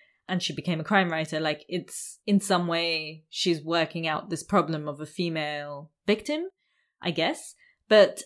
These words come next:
she also wrote a really good book inspired by Jeffrey Dahmer. There is also a fictionalized thing on Netflix right now about Dahmer. However, the family of victims of Dahmer have come forward just saying, "Hey, like,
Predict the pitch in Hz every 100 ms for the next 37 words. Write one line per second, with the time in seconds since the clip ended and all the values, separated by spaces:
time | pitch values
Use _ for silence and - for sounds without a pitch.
0 | - - 294 381 427 240 208 185 190 240
1 | 226 190 190 180 - 190 - - _ 190
2 | 196 190 190 180 185 180 185 180 185 170
3 | 156 180 277 427 - 202 202 196 190 196
4 | - 214 220 214 185 - 196 - 202 190
5 | 180 175 180 - 190 180 175 185 185 -
6 | - - 190 165 180 190 220 175 156 -
7 | 190 180 - 175 180 196 190 156 151 160
8 | _ _ _ - 160 202 220 208 185 185
9 | - 220 220 294 320 294 277 269 247 202
10 | 214 220 - 208 196 196 185 202 196 180
11 | 170 160 151 165 202 208 214 202 214 208
12 | 190 180 185 - 185 185 175 220 202 170
13 | 160 - - 185 156 -